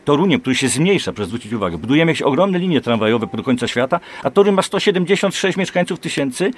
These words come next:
tysięcy mieszkańców i ma za chwilę mieć sto pięćdziesiąt, bo to idzie w tę stronę. Tak mówią badania,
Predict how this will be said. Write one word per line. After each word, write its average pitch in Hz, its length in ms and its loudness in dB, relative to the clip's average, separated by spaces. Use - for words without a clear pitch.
tysięcy 175 280 -4
mieszkańców 143 480 -2
i 175 40 -2
ma 170 100 4
za 160 100 0
chwilę 165 240 -2
mieć 170 120 -2
sto 180 120 -4
pięćdziesiąt, 208 460 0
bo 123 40 -6
to 156 80 -2
idzie 147 160 0
w - 20 -8
tę 151 140 -2
stronę. 87 320 -6
Tak - 140 -2
mówią 415 360 -4
badania, 339 420 0